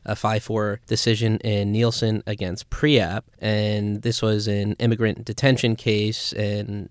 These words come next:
uh, Justice Alito wrote for the five Republican appointees, and there was a dissent with the four Democratic appointees in the case, uh, ruling in favor of the federal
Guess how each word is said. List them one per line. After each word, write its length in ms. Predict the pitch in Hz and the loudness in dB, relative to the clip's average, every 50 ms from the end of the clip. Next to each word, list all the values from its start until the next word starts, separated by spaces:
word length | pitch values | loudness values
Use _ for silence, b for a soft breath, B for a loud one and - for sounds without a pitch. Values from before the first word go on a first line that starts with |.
| _ _ | _ _
uh, 160 | - 95 95 | -10 -10 -8
Justice 340 | - 104 104 - - - - | -6 -6 -6 -4 -4 -4 -4
Alito 480 | 101 110 110 110 107 107 104 104 107 113 - - | -2 -2 -2 0 0 -2 -2 -2 -4 -6 -8 -12
wrote 360 | - 104 107 107 101 - - - | -6 -2 0 0 0 -2 -4 -10
for 640 | - - - 107 104 104 101 101 98 92 92 101 110 - _ - | -16 -6 -2 0 2 2 2 2 0 0 -2 -4 -8 -10 _ -8
the 680 | 101 104 101 95 90 87 90 90 95 95 95 - - _ - - | -4 -4 -4 -2 -4 -4 -6 -6 -8 -8 -10 -12 -14 _ -20 -20
five 760 | 120 - - 101 101 104 104 104 101 101 98 98 101 110 123 - - | -20 -10 -6 -4 -2 -2 -2 -2 -4 -4 -6 -6 -8 -10 -14 -14 -10
Republican 580 | 110 107 107 120 117 120 123 117 117 110 107 | -8 -4 0 0 0 0 0 -2 -4 -4 -4
appointees, 920 | - - 113 - - 113 110 107 - - 110 110 113 120 120 123 127 120 120 | -6 -8 -8 -8 -6 -6 -6 -6 -6 -6 -4 -4 -2 -2 -4 -4 -6 -10 -12
and 320 | - 104 104 101 101 101 95 | -10 -10 -10 -8 -8 -8 -8
there 80 | 92 95 | -8 -8
was 200 | 98 101 104 110 | -8 -8 -8 -8
a 300 | 98 95 95 92 95 - - | -8 -8 -8 -10 -10 -8 -8
dissent 380 | 104 101 - - 104 107 - | -8 -6 -4 -2 -4 -4 -4
with 120 | - 104 - | -8 -8 -8
the 80 | - | -8
four 320 | - - - 101 98 90 95 | -10 -8 -8 -6 -6 -6 -4
Democratic 600 | - 113 135 143 123 - - - 95 110 107 - | -2 -2 -2 -2 -2 -2 -6 -6 -6 -8 -8 -10
appointees 720 | - - - 101 104 - - - 104 98 95 110 117 - - _ | -12 -10 -8 -8 -8 -8 -10 -10 -10 -8 -8 -8 -10 -12 -16 _
in 120 | - 101 98 | -6 -4 -4
the 80 | 107 | -4
case, 440 | - - - 101 98 101 - - - | -6 -6 -4 -4 -4 -4 -4 -8 -8
uh, 160 | 98 98 90 87 | -8 -8 -6 -4
ruling 360 | 110 110 110 107 104 104 104 | -2 -2 0 0 0 -2 -4
in 100 | 92 101 | -4 -6
favor 320 | - - 107 104 104 104 | -2 -2 -2 -2 0 -2
of 180 | 82 101 104 113 | -4 -6 -6 -8
the 60 | - | -8
federal 520 | - - 95 98 92 92 92 92 95 104 | -6 -6 -4 -4 -4 -6 -6 -8 -8 -10